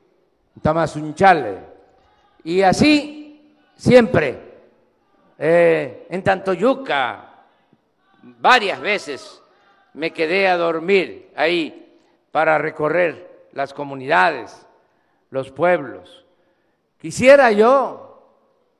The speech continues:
ir a todos los municipios, pero son muchos.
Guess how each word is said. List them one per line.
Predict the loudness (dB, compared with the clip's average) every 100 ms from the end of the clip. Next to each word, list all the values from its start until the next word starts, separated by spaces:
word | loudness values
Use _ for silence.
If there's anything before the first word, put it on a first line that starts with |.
| _
ir | -4 0 2
a | 2 0 -4 -10 -20 _ _ _ 0
todos | 4 6 4 -2
los | -4 -6 -8
municipios, | -14 -14 -8 -8 -8 -10 -12 -14 -20 _ _ _ _ _ _ _ _ _ -8
pero | -2 2 4 4 0 -6 -18 -20 _ _ _ _ _ _ _ _
son | -4 -2 -2 -4
muchos. | -4 -4 -4 -6 -6 -12 -20 _